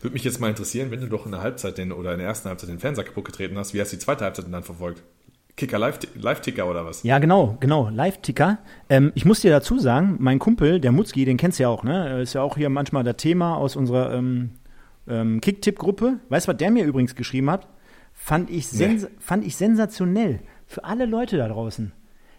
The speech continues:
Speaker 2: Der hat kein Magenta Sport. Hat er gesagt, „Hör mal,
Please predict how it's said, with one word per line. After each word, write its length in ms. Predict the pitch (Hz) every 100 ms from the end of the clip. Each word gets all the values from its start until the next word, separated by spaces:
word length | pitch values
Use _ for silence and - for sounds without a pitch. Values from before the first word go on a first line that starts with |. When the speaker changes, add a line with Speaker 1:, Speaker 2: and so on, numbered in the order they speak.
| _
Speaker 2:
Der 120 | 123 156
hat 220 | - -
kein 180 | 139 120
Magenta 400 | 110 113 113 104
Sport. 480 | - 117 175 - - - _
Hat 160 | - 143
er 80 |
gesagt, 340 | 131 131 151 139
„Hör 80 | 156
mal, 220 | 120